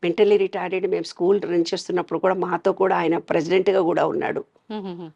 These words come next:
Speaker 1: ఆయన చనిపోయే నాటికి అసలు ఏనాడు కారు ఆయననే నడపాలి, డ్రైవర్కి ఇచ్చేవాడు కాదు.
Speaker 2: ఆ.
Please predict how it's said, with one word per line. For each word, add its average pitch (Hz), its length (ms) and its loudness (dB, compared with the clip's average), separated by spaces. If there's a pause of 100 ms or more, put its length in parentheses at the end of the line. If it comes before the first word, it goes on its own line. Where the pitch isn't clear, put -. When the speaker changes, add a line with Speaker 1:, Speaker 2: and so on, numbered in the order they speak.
Speaker 1:
ఆయన 170 160 2
చనిపోయే 196 680 2
నాటికి 185 480 -2 (120)
అసలు 190 220 -4
ఏనాడు 277 960 0
కారు 254 720 2
ఆయననే 277 420 0
నడపాలి, 269 400 0
డ్రైవర్కి 240 400 0
ఇచ్చేవాడు 190 340 2
కాదు. 147 220 0 (220)
Speaker 2:
ఆ. 202 180 -6